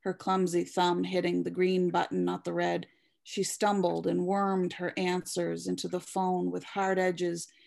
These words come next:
clearly sending the message that she was not interested in whatever he was selling.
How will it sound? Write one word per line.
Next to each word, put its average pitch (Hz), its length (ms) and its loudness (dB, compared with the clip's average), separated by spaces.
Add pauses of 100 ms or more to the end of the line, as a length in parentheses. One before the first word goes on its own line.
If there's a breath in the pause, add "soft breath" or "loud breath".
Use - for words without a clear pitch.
(180 soft breath)
clearly 214 440 4
sending 180 340 0
the 180 80 2
message 175 520 -2
that 170 140 -4
she 208 260 -2
was 170 220 -6
not 185 280 -4
interested 175 600 -4 (300 soft breath)
in 180 140 -4
whatever 170 540 -4
he 180 220 -8
was 170 200 -8
selling. 170 480 -4